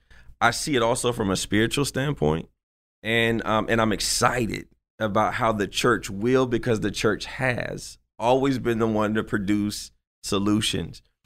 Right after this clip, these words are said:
And, um, and I love the macro solutions of Backpack and the macro solutions of,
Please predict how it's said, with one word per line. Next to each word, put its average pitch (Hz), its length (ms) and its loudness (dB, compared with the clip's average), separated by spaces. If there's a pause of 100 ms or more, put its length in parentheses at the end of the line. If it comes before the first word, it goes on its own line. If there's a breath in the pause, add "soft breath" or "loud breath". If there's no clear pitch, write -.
(300 soft breath)
And, 113 320 2
um, 104 240 2
and 110 100 0
I 110 60 4
love 135 760 0
the 107 220 2
macro 117 640 2
solutions 101 720 0
of 101 160 -4
Backpack 101 680 -2
and 95 100 -6
the 92 60 -4
macro 107 540 2
solutions 104 680 0
of, 90 240 -2